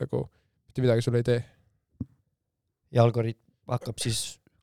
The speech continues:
Speaker 2: ka toitma seda, eks?
Speaker 1: Ma arvan, et algoritm on äkki neutraalne pigem. Ma arvan,
Speaker 2: Jah.
Speaker 1: et algoritm toidab seda,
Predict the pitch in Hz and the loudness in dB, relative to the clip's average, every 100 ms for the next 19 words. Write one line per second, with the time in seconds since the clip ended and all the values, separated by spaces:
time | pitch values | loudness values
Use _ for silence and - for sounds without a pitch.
0 | - 123 123 120 117 113 123 113 110 175 | -4 2 4 2 -2 0 2 2 6 6
1 | 180 143 143 175 165 135 127 123 - 127 | 6 6 6 8 8 6 4 0 2 0
2 | 120 151 123 120 127 127 131 _ _ _ | 4 4 4 0 -4 -6 -8 _ _ _
3 | _ _ _ - 135 131 156 143 127 - | _ _ _ 4 6 8 6 6 4 0
4 | _ _ - 147 131 - 147 139 | _ _ 2 4 4 4 2 4